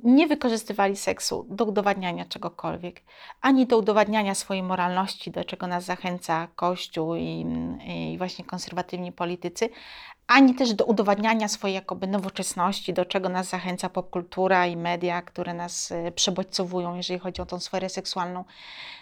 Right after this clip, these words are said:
że, e, żebyśmy w tej sferze seksualnej szukali odpowiedzi na podstawowe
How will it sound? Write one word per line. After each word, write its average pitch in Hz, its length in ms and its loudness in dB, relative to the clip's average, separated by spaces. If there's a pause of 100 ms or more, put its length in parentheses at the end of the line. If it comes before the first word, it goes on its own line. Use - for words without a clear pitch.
(100)
że, 214 680 8 (240)
e, 196 540 2 (800)
żebyśmy 226 460 4 (640)
w - 40 -20
tej 247 140 6
sferze 294 340 0
seksualnej 269 680 6
szukali 269 560 -2
odpowiedzi 240 720 0
na 240 100 2
podstawowe 262 800 2